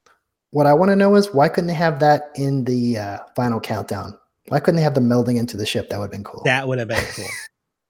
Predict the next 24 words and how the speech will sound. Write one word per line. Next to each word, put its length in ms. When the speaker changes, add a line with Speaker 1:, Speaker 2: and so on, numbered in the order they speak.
Speaker 2:
But 160
then, 160
of 60
course, 200
at 60
the 80
end 80
of 80
the 60
film, 140
he 120
comes 220
back 420
and 320
they 140
kiss 400
as 200
the 80
credits 360
roll. 440
Speaker 1:
Yeah, 300
typical 500
eighties 340
ending. 440